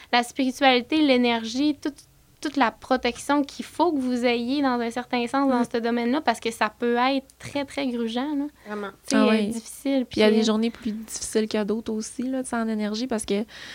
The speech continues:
Speaker 2: s'il y en a une qui pogne une cliente qui est lourde, puis qui f-, prend pas la peine de,
Speaker 3: De se couper.
Speaker 2: de se couper, ben, on va tout le ressentir, puis ça
Speaker 1: Exact.
Speaker 2: va être une journée qui va être vraiment très lourde, puis on s'en reparle. «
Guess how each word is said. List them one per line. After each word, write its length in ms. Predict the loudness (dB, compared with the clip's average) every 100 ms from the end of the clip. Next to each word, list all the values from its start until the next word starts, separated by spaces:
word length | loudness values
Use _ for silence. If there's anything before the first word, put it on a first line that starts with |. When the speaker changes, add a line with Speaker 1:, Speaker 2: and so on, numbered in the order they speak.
| -16 -16 -16 -18 -10
Speaker 2:
s'il 300 | -6 -2 2
y 60 |
en 120 | 4 2
a 60 | 2
une 480 | 2 2 2 0 -2 -6 -12 -18
qui 120 | -4
pogne 440 | 2 2 2 -2 -2
une 220 | -2 -2
cliente 500 | -2 2 2 2 -2
qui 200 | -2 0
est 40 |
lourde, 640 | 2 4 4 2 0 -4 -6
puis 100 | -10
qui 280 | -14 -8 -8
f-, 160 | -8 -12 -16
prend 240 | -4 -2 2
pas 120 | 4
la 160 | 4
peine 400 | 2 -2 0 -2
de, 360 | 0 0 0 -2
Speaker 3:
De 40 | -6
se 100 | -12
couper. 320 | -12 -8 2
Speaker 2:
de 140 | 4 4
se 100 | 2
couper, 460 | 0 2 4 2 -4 -12 2
ben, 280 | 4 4 2
on 60 | 2
va 140 | 0
tout 100 | -2 -4
le 60 |
ressentir, 500 | -4 -2 -4 -4 -6
puis 120 | -4 -2
ça 60 |
Speaker 1:
Exact. 240 | -2 0 0
Speaker 2:
va 80 | 0
être 140 | -2
une 100 | -4
journée 240 | -4 -4
qui 120 | -6 -4
va 80 |
être 100 | -4
vraiment 300 | -4 -4 -4
très 220 | -6 -4 -2
lourde, 220 | -2 -2
puis 100 | -2
on 60 |
s'en 160 | 0 -2
reparle. « 420 | 0 0 2 0